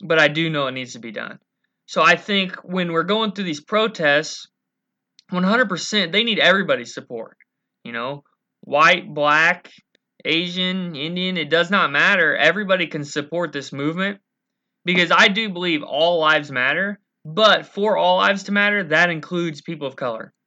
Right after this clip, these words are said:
That includes black lives. That includes everything. So I'm not one of those people who are gonna say, "Oh, all lives matter." Well, they do, but right now, we need to show that black lives matter, because basically by saying all lives matter, you're just kinda putting a blanket over it.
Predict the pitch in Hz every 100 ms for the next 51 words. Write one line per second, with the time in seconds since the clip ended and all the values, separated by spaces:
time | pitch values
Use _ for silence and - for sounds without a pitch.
0 | - 143 151 147 170 151 139 135 127 -
1 | 117 117 - - 139 156 165 151 131 135
2 | 131 165 180 180 _ _ - 170 196 208
3 | 180 185 180 170 190 165 156 156 151 147
4 | 147 135 131 - 143 127 117 135 135 135
5 | 131 - 123 151 139 131 147 _ _ _
6 | _ _ _ - 175 156 143 135 196 196
7 | 123 131 147 _ _ _ _ 156 151 165
8 | 180 143 143 156 175 208 220 - _ _
9 | _ _ _ 151 165 170 165 135 - -
10 | 165 156 151 143 131 120 139 131 131 123
11 | 127 123 117 113 120 117 131 123 135 156
12 | 151 156 147 131 131 - 160 151 135 151
13 | 156 143 131 135 143 135 143 143 151 143
14 | - 120 123 120 113 120 - -